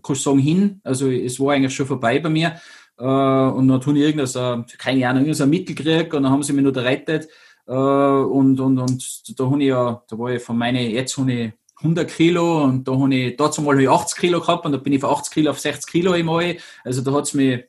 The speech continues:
gescheit herlassen, die Muskeln waren weg und alles. Und, äh,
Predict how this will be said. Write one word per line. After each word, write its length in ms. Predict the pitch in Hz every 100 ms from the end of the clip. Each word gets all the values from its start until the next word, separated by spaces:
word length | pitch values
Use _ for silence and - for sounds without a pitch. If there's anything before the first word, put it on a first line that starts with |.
| _
gescheit 220 | - 143 147
herlassen, 400 | 156 165 160 151
die 60 |
Muskeln 400 | 156 185 - 160 151
waren 160 | 147
weg 200 | 160 160
und 140 | 165 151
alles. 300 | 160 160 - - - - _
Und, 480 | - 139 139 143 135
äh, 400 | 127 131 131 131